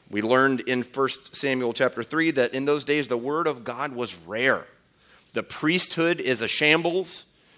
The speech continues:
Uh, the, the sons of Eli, uh, guys named Hophni and Phinehas, are just absolutely reckless and wicked men who are leading Israel astray. There's no godly leadership. The word of God is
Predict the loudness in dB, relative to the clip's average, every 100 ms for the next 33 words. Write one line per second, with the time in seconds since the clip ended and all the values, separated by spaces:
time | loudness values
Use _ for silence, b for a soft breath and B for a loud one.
0 | b b 0 0 0 -8 -6 -6 -4 -4
1 | 2 2 2 0 -4 0 0 4 4 2
2 | -2 b b -10 -2 2 2 0 0 4
3 | 4 2 -8 -6 -6 -4 -4 -6 -4 0
4 | 0 0 -4 -8 -8 -2 -2 -2 -4 -4
5 | -2 -4 -4 -6 -6 B B 0 4 4
6 | 4 2 2 0 -4 -4 -4 -2 -2 2
7 | 0 0 -6 0 2 2 2 -2 -4 -4
8 | -2 -2 -2 -2 -4 -2 -2 -2 -6 4
9 | 6 6 4 -4 _ _ _ _ _ _
10 | -12 -10 -4 0 0 4 4 4 0 0
11 | -2 -2 -2 -2 -4 -4 B B -2 4
12 | 6 6 4 6 8 6 4 2 2